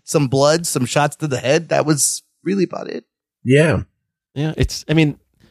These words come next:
Speaker 3: you can't rest, rest it on, I think the, the real issue is that, um, it's just not a very well-written show.
Speaker 1: Yeah, they re-,
Speaker 3: With a
Speaker 1: it's
Speaker 3: bad,
Speaker 1: a
Speaker 3: with a, with a, with a,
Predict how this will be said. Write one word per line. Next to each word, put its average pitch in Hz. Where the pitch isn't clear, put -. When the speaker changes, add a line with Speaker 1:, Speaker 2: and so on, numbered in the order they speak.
Speaker 3:
you 180
can't 165
rest, 127
rest 117
it 117
on, 110
I 120
think 139
the, 135
the 123
real 139
issue 107
is 90
that, 82
um, -
it's 101
just 101
not 85
a 82
very 82
well-written 76
show. -
Speaker 1:
Yeah, 113
they 110
re-, 123
Speaker 3:
With -
a -
Speaker 1:
it's 170
Speaker 3:
bad, -
Speaker 1:
a 143
Speaker 3:
with 156
a, 143
with 160
a, -
with 151
a, 139